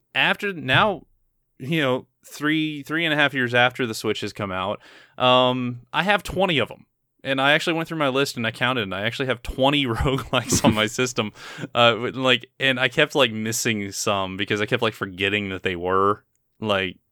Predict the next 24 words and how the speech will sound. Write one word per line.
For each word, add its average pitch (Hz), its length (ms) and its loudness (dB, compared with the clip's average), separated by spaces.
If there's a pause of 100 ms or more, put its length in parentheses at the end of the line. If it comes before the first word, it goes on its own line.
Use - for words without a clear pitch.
<laughs> - 260 -16
I 123 120 0
missed 107 320 -4
Tumbleseed 104 580 -4
for 104 120 -4
the 98 80 -2
longest 98 360 0
time 95 220 2
until, 95 420 -2
uh, 92 280 -2
Naprat 92 640 0
reminded 95 400 -2
me 95 160 -4
and 95 100 -4
such. 98 240 -2 (380)
Like, 113 360 4 (320)
it's 131 140 -2
just, 160 200 -4 (360)
it, 147 140 4
it's 143 240 0
funny 190 440 2
to 170 120 -2
me 147 220 2
how, 135 440 2